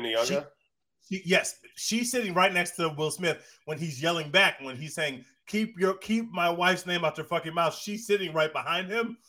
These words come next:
Speaker 2: and now she's immortalized in this clip 'cause her face is just like,
Speaker 1: <laughs>
Speaker 2: uh, "Is this happening? Like, what's <laughs> happening?"
Speaker 1: Yeah, for those of you online who are really weird and, and, like, think that everything is always, look, it is Hollywood. Yeah,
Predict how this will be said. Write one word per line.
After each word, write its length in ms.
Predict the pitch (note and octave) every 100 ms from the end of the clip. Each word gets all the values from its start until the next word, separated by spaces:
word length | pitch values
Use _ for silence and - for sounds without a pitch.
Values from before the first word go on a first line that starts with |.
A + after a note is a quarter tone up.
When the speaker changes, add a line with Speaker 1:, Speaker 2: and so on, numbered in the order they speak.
| _ D3
Speaker 2:
and 100 | D#3+
now 140 | G3
she's 220 | G3+ G3
immortalized 520 | E3+ F#3 F3 E3+ D#3+ D#3+
in 80 |
this 140 | D#3 -
clip 300 | - F3+ -
'cause 100 | D#3
her 100 | E3
face 260 | - B3 F3
is 60 |
just 220 | E3+ F3 F3
like, 180 | -
Speaker 1:
<laughs> 0 |
Speaker 2:
uh, 720 | D#4+ D#4+ - - - G3+ F3 E3 D#3 -
"Is 100 | D#3+
this 140 | A3+
happening? 460 | G3+ B3+ E4 E4+ F4
Like, 200 | B3 F#3+ G3
what's 220 | A3+ -
<laughs> 80 | -
happening?" 760 | A3+ A#3 - G3 - G3 F#3 - A3 - - - _ - - _ _ _
Speaker 1:
Yeah, 280 | D#3+ F3+ E3
for 140 | D3 E3+
those 260 | B3 A3
of 80 | F3+
you 240 | F#3+ E3
online 680 | D#3 D#3 D3+ C#3+ C#3 C3+ B2+
who 120 | C3+ B2+
are 140 | A#2+ A#2
really 260 | C3 C3
weird 400 | A#2 A#2 A#2 A#2
and, 120 | A2+ G#2+ G2+ G2+
and, 140 | G#2+ G#2 G2+ F#2
like, 240 | G#2+ G2 F#2+ _ _ -
think 200 | B2 -
that 100 | G#2
everything 640 | G2+ A2 B2 A#2+ B2+ B2
is 200 | B2 A#2
always, 480 | A#2 A#2+ B2 B2 -
look, 260 | D#3+ C#3 -
it 80 | B2+
is 160 | C#3+
Hollywood. 460 | B2+ A2+ A#2+ A#2+ A#2
Yeah, 400 | G#2 G2+ G#2+ G#2+